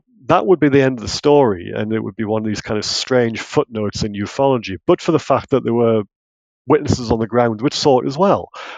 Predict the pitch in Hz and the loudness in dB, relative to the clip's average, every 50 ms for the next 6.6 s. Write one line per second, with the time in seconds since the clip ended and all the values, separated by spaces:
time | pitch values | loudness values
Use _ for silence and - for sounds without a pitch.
0 | - - _ - 113 117 - 131 - - 139 120 113 113 113 - - 165 185 185 | -20 -16 _ -2 -2 2 2 2 2 4 2 2 2 2 0 0 2 4 6 6
1 | 151 123 113 107 - - 131 131 131 - 160 180 202 190 - 135 117 107 101 104 | 6 4 4 2 0 0 -2 -2 0 2 2 2 2 2 0 0 0 0 0 -2
2 | - 107 107 117 131 139 139 - 131 117 107 104 110 107 107 107 107 110 113 104 | -2 -2 0 2 2 2 2 0 -2 -2 -2 0 0 0 2 0 0 -2 -2 0
3 | - 170 180 147 101 92 - - - - - - - _ _ _ _ _ - 104 | 2 2 2 4 2 0 -6 -12 -14 -18 -20 -20 -20 _ _ _ _ _ -4 -4
4 | 104 107 120 120 131 131 110 - 120 113 107 113 - 117 104 - - 131 127 120 | -2 0 0 0 0 0 0 0 2 2 2 2 0 -2 -4 0 0 0 0 0
5 | 117 - - - - 135 110 113 113 110 110 107 107 120 120 113 - - - 107 | 0 0 2 2 2 0 0 0 0 -2 -2 -2 0 0 0 0 0 -2 -2 -2
6 | 113 127 165 165 - - 117 95 90 87 - | 0 0 0 0 -2 -4 -6 -6 -6 -10 -16